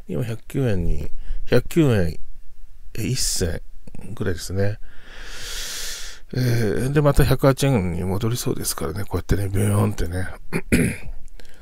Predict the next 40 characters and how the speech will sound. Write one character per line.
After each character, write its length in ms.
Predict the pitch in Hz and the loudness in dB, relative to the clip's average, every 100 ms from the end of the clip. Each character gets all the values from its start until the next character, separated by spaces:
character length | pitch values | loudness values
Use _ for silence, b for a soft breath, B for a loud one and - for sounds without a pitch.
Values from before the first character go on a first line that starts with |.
| b | b
で、 60 | 190 | 2
ま 120 | 208 | 4
あ、 40 | 135 | 6
私 320 | 123 160 - | 6 6 8
の 100 | 196 | 8
予 100 | 190 | 8
測 200 | 185 143 | 6 6
だ 120 | 214 | 6
と、 380 | - 110 107 90 | 8 8 10 6
百 300 | 104 117 160 | 2 -4 -2
八 380 | 131 117 - 151 | 0 0 0 0
円、 720 | 135 104 92 82 80 67 - - - - - B B B B B B B - - | 2 4 2 0 -4 -6 -6 -6 -6 -8 -10 B B B B B B B -14 -8
え 40 | |
ー、 800 | 95 95 87 92 - - - - - - - - - - - - - - 117 123 | -4 -2 -2 -4 -4 -6 -8 -8 -8 -10 -8 -8 -8 -8 -8 -8 -10 -8 -8 -4
ジ 100 | - | -2
ャ 140 | 104 | 0
ス 100 | - | -2
ト 140 | - 160 | -2 0
ぐ 60 | |
ら 80 | 185 | 2
い 20 | |
で 60 | 113 | 0
す 140 | - 85 | -2 -4
ね。 80 | 85 85 - - - | -4 -4 -6 -6 -6
ジ 80 | |
ャ 80 | - | -6
ス 60 | - | -6
ト 120 | 147 | -4
ぐ 60 | 175 | -2
ら 140 | 165 | -2
い 260 | - - - | -2 -4 -4
で、 380 | 131 156 151 - - b b b b b b b b b | 0 2 0 -4 -12 b b b b b b b b b
え 640 | 143 127 120 113 104 95 90 | -4 -2 0 0 0 -2 -4
ー、 20 | - | -8
こ 160 | - | -2
の 880 | 104 110 104 95 90 85 82 80 - | 0 2 2 2 0 0 -2 -2 -4
シ 160 | - - | -4 -2
ョ 80 | 107 | -2
ー 40 | |
ト、 300 | - 92 87 | -2 -6 -6